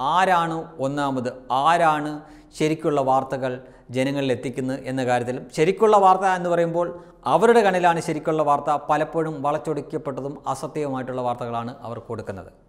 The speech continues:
അങ്ങനെ ഏറ്റവും കൂടുതൽ വ്യൂവേഴ്സ് ആർക്കാണ്, ഏറ്റവും കൂടുതൽ ആളുകൾ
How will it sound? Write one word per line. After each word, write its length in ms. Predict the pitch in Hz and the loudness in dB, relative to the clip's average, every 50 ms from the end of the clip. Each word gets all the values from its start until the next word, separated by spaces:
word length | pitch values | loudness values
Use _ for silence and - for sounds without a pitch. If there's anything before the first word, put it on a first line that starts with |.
| _ _ _ _ _ _ _ - - | _ _ _ _ _ _ _ 0 2
അങ്ങനെ 480 | 170 214 240 240 220 175 - - - - 185 | 4 4 4 4 2 0 -4 -8 -8 -2 -2
ഏറ്റവും 340 | 208 202 - 285 277 254 | 0 2 4 4 4 6
കൂടുതൽ 240 | 233 220 208 202 196 | 6 6 6 6 4
വ്യൂവേഴ്സ് 480 | 170 165 170 185 196 208 208 190 208 170 | 2 2 2 4 4 4 4 4 4 2
ആർക്കാണ്, 360 | 156 156 147 156 156 151 151 | 2 2 2 0 -2 0 0
ഏറ്റവും 280 | 151 156 156 190 180 170 | -2 -2 -2 -2 -2 0
കൂടുതൽ 240 | 160 160 151 143 | 0 0 2 2
ആളുകൾ 340 | 139 143 151 156 147 147 135 | 2 2 2 2 0 -2 -4